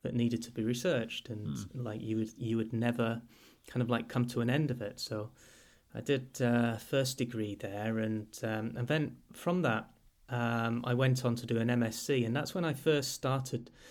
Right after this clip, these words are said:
Speaker 1: doing a little bit of teaching. So, uh, as part of the M S C, I did some, um, some teaching to, to undergrads.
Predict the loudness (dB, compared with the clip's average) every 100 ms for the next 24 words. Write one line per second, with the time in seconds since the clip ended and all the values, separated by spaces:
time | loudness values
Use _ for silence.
0 | -20 _ -2 2 4 6 4 2 -2 -2
1 | -2 0 -2 -6 -10 _ _ -20 -20 -16
2 | -4 2 4 4 2 2 2 2 -2 0
3 | 0 0 2 4 4 2 -2 0 0 -2
4 | -4 -4 -4 -2 -2 -2 -4 -6 -4 -4
5 | -6 -4 -4 -2 0 0 0 -6 -2 -2
6 | -2 -6 -2 2 2 2 -2 -8 -10 -16